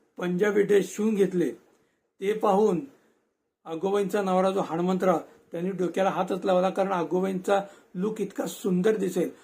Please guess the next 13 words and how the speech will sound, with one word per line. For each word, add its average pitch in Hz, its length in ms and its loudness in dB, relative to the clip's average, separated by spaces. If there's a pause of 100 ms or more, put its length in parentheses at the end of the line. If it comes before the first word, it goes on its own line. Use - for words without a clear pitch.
(180)
असं 165 220 -10
त्यांनाही 190 360 2
वाटलं 208 380 4
नाही. 143 120 -2 (580)
आणि 180 160 -6
आगोबाई 214 600 0 (300)
पंजाबी 214 440 2
ड्रेस 214 220 2
घालून 202 360 2 (580)
कॉलनीमधून 208 680 -2
फिरायला 202 440 0
जात 202 260 4
होत्या, 190 280 0